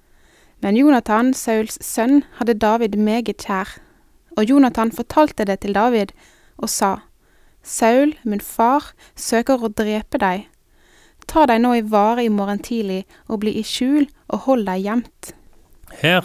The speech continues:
Speaker 2: skjer noe viktig. Jonathan og David har allerede sluttet en pakt. Det leste vi i første Samuels bok, kapittel atten, vers tre. Og allerede her ser vi at Jonathan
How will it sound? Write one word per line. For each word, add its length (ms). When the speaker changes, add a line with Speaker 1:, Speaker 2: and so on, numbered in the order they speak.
Speaker 2:
skjer 400
noe 240
viktig. 380
Jonathan 640
og 160
David 400
har 220
allerede 340
sluttet 400
en 80
pakt. 560
Det 80
leste 480
vi 320
i 80
første 320
Samuels 480
bok, 400
kapittel 480
atten, 560
vers 240
tre. 220
Og 80
allerede 400
her 240
ser 400
vi 160
at 240
Jonathan 560